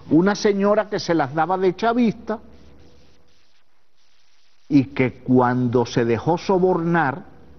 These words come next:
y la pusieron presa, salió diciendo que era una perseguida política, simplemente porque Chávez dijo que a esta señora tenía que aplicársele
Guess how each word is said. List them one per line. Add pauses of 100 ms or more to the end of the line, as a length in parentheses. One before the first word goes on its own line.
(440)
y
la
pusieron
presa, (280)
salió
diciendo
que
era
una
perseguida
política, (1120)
simplemente
porque
Chávez (960)
dijo (560)
que
a
esta
señora
tenía
que
aplicársele